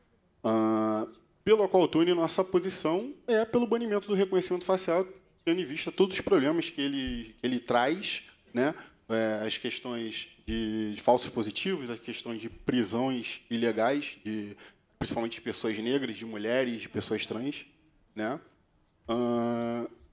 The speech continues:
além disso, ano passado, ah, final de dois mil e vinte e dois, dois mil e vinte e três, a gente teve um embate bastante grande com a Prefeitura de São Paulo por causa do projeto do Smart Sampa,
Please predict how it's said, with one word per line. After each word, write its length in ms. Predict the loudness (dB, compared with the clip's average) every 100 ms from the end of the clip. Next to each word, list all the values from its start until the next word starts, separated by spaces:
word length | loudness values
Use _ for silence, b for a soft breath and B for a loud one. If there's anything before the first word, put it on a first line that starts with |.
| _
além 320 | 2 4 2 0
disso, 500 | -2 -4 -4 -8 -10
ano 180 | -10 -12
passado, 880 | 0 0 0 -4 -2 -2 -2 -8 -10 -16 _ -6
ah, 400 | -2 -2 -4 -8 -16 _
final 260 | -8 0 0
de 60 | 2
dois 140 | 0
mil 80 | 0
e 40 |
vinte 180 | -4 -6
e 20 |
dois, 420 | -2 2 0 -2
dois 140 | -6 -4
mil 80 | -4
e 40 |
vinte 180 | -6 -6
e 40 |
três, 420 | -2 0 -2 -4 0
a 140 | 0
gente 320 | 2 -2 -4 -2
teve 240 | 0 2
um 80 | 2
embate 320 | 2 2 -2
bastante 440 | -2 -2 -2 -10
grande 220 | -8 -8 -2
com 80 |
a 40 | -2
Prefeitura 440 | -2 -6 -6 -4
de 80 | -6
São 140 | -8 -2
Paulo 320 | 2 2 2
por 140 | -2
causa 180 | 2 2
do 80 | 0
projeto 420 | -2 0 -2 -4
do 60 | -10
Smart 400 | -8 -8 -10 -10
Sampa, 420 | -6 -4 -6